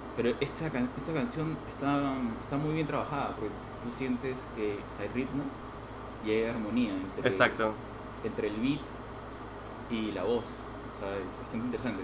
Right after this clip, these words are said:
Speaker 1: te, te enfoca, ¿no? Está bacán, está bueno.
Speaker 2: ¿Ya
Speaker 1: Claro,
Speaker 2: ves? ¿Ya
Speaker 1: señoras y
Speaker 2: ves?
Speaker 1: señores, estimados tapes. Está bien, ¿ah? Muy bien, muy bien. Ya por fin te has hecho uno, te has hecho uno.
Speaker 2: Para que veas que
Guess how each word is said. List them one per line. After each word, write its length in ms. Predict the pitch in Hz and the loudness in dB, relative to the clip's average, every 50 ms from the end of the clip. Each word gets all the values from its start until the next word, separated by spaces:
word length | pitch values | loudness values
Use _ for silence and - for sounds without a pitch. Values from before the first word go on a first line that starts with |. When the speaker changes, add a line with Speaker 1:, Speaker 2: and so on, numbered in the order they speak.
| 87 - | -4 -4
Speaker 1:
te, 920 | 92 90 - - - - - - - - - - - - - - - - | -4 -4 -4 -4 -6 -8 -10 -10 -10 -10 -10 -10 -10 -10 -10 -10 -4 -4
te 60 | 107 101 | -4 -4
enfoca, 260 | - - 143 120 - | 0 2 2 2 2
¿no? 800 | - - - - - - - - - - - - - - - - | -2 -4 -6 -6 -8 -8 -8 -10 -10 -10 -10 -10 -8 -8 -8 -8
Está 120 | - - 123 | -6 -4 -4
bacán, 200 | 123 139 127 104 95 - - - - - - - - | -2 -2 -4 -4 -4 -6 -8 -10 -10 -10 -10 -8 -6
está 120 | - - 113 | -6 -4 -2
bueno. 160 | 123 131 113 95 - - | -2 -2 -2 -4 -6 -8
Speaker 2:
¿Ya 140 | - - - | -8 8 10
Speaker 1:
Claro, 200 | 208 233 233 196 | 12 12 12 12
Speaker 2:
ves? 260 | 156 - 135 131 123 | 12 12 12 12 12
¿Ya 60 | 120 | 8
Speaker 1:
señoras 260 | - 131 123 123 131 147 | 8 10 12 12 12 12
y 40 | |
Speaker 2:
ves? 80 | 147 135 | 10 8
Speaker 1:
señores, 500 | 131 131 139 151 151 147 135 - - - - - | 8 6 8 8 8 8 6 4 -2 -6 -8 -6
estimados 440 | - - 139 139 151 151 147 143 - - - - - - - - - - | 2 4 6 8 8 8 8 6 4 2 -4 -6 -6 -8 -8 -8 4 6
tapes. 500 | 233 220 220 180 139 - - - - - - - - | 8 8 10 8 6 2 -2 -4 -6 -6 -8 -8 0
Está 220 | - - 143 147 | 4 8 10 12
bien, 260 | 160 185 180 160 135 | 12 12 12 12 10
¿ah? 180 | 127 135 151 180 - - - - - | 10 10 8 6 4 0 -6 -4 0
Muy 220 | 113 139 165 170 165 | 2 2 4 4 6
bien, 240 | 170 170 156 135 131 | 6 8 8 8 8
muy 140 | 151 156 156 | 8 6 6
bien. 180 | 151 147 127 117 110 - - - - - | 6 4 4 4 2 -4 -8 -8 -8 -8
Ya 80 | - 110 117 - - - | -6 -6 -6 -6 -2 2
por 180 | 127 117 - - - - | 2 2 2 2 -2 -4
fin 240 | 156 156 143 135 123 - | 0 2 2 2 2 0
te 60 | - 85 | -2 -4
has 120 | 139 - - | -4 -4 -4
hecho 240 | 143 127 - - - | -6 -6 -6 -6 -6
uno, 540 | 147 123 120 101 - - - 110 143 135 117 101 98 - - - - - - - - 127 117 - - - - - | -4 -4 -4 -4 -4 -6 -4 -2 -2 0 -2 -2 -4 -6 -8 -8 -8 -8 -8 -6 -4 -4 -4 -4 -6 -8 -10 -10
te 80 | - - | -10 -10
has 180 | - - - - - - - - | -10 -8 -8 -8 -8 -8 -8 -8
hecho 60 | - | -8
uno. 340 | - - - - - - - | -8 -8 -8 -8 -8 0 8
Speaker 2:
Para 260 | - 135 139 135 135 - | 10 12 12 12 12 10
que 140 | - 139 | 6 6
veas 240 | 123 135 143 143 147 | 8 8 8 8 8
que 340 | - 156 139 131 127 131 - | 10 10 12 12 12 12 12